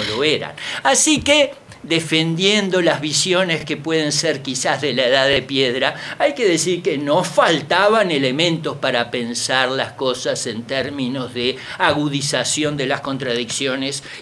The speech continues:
y salida hacia un mañana mejor que quedó pendiente. Pero volviendo a la historia de la Universidad Latinoamericana para pensar el hoy y el mañana,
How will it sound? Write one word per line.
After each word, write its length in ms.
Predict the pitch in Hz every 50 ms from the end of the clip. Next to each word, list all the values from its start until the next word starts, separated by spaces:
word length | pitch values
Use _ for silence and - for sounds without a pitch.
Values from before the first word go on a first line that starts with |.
| -
y 160 | - 190 180 175
salida 960 | - - 165 156 151 147 147 165 170 160 156 147 135 139 139 156 147 - - - - - - - - - - - - - - - - - - - - - - - - - - - - - - - - -
hacia 280 | 170 170 165 - 175 180
un 80 | 180
mañana 400 | 160 147 156 156 165 160 156 151
mejor 380 | 143 139 135 135 151 151 160 156
que 160 | 147 139 -
quedó 280 | - 135 123 131 131 135
pendiente. 840 | 120 117 107 110 107 104 104 104 101 101 90 90 90 - - - - - - - - - - - - - -
Pero 260 | 302 302 302 311 302
volviendo 680 | 302 302 311 285 302 311 339 339 339 330 302 285 277 269
a 60 | 247
la 80 | 240
historia 480 | 220 214 220 220 294 285 277 269 262 254
de 100 | 247 233
la 100 | 220 220
Universidad 560 | 220 208 202 196 202 202 - - 226 240 240
Latinoamericana 1040 | 247 240 - 226 220 202 196 185 180 170 165 156 156 151 233 240 247 240 220 208 -
para 240 | 180 165 156 151 147
pensar 400 | 151 143 156 151 - 214 220 220
el 200 | 196 185 185 190
hoy 300 | 214 226 226 226 208 185
y 40 | 165
el 160 | 160 156 151
mañana, 680 | 143 143 147 175 214 240 240 233 202 156 135 123 -